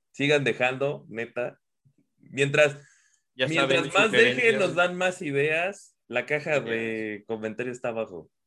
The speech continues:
Speaker 1: <laughs> Vamos.
Speaker 2: O en el D M en Instagram.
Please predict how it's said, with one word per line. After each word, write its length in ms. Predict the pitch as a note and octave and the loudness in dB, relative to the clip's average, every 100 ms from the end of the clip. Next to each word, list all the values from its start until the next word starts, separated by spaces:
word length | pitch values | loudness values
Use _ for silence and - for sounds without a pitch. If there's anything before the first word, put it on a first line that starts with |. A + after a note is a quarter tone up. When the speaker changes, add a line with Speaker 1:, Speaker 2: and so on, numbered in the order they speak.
| _ _ _ - | _ _ _ -10
Speaker 1:
<laughs> 160 | A2 C#2 | -10 -6
Vamos. 480 | F#2+ F#2+ C3 - - D3 | -4 -4 -6 -8 -12 -4
Speaker 2:
O 560 | B2 A#2+ A#2 A#2 A2 A2+ | 2 2 4 0 0 0
en 440 | A#2 A#2 A#2 A2+ | -2 -4 -10 -6
el 180 | A#2 A#2 | -2 0
D 220 | B2+ C3 | 2 2
M 280 | C#3 C#3 C3+ | 2 0 -2
en 100 | A#2 | -4
Instagram. 600 | B2 C3 - C#3 D3 F#3 | -8 -10 -4 -2 -2 -4